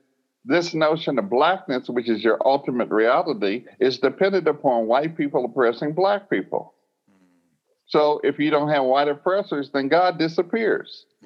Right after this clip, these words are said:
So why rely upon God if you're a theologian and said, "We have to be dependent on God"? No, all we have to do is get rid of white oppressors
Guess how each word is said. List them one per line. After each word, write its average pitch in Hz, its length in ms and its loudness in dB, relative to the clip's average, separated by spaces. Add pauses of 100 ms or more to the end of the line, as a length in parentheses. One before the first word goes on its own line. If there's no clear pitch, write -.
(300)
So 160 180 2
why 165 280 4
rely 160 440 2
upon 165 400 -2
God 170 560 0
if 120 300 0
you're 127 240 0
a 123 60 0
theologian 131 720 -2
and 101 160 -4
said, 113 280 0
"We 123 220 -4
have 123 240 2
to 107 80 0
be 104 160 -4
dependent 113 480 -2
on 92 180 -2
God"? 147 380 0 (200)
No, 120 300 0
all 135 200 2
we 151 100 2
have 147 100 0
to 143 80 -2
do 175 160 0
is 214 120 -8
get 143 180 -4
rid 143 160 2
of 131 100 -2
white 151 220 2
oppressors 185 600 -2